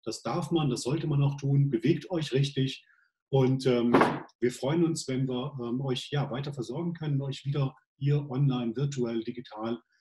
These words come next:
antreffen. Schaut ab und zu nach auf den genannten Websites entwickler punkt de slash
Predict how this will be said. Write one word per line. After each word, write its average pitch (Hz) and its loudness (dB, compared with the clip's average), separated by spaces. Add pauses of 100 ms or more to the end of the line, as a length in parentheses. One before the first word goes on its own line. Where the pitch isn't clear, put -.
(180)
antreffen. 131 -2 (140)
Schaut 180 -4
ab 170 -6
und 165 2
zu 156 -2
nach 135 -2
auf 147 -6
den 135 0
genannten 123 -2
Websites 139 -6
entwickler 135 -4
punkt - -8
de 123 -4 (140)
slash - -6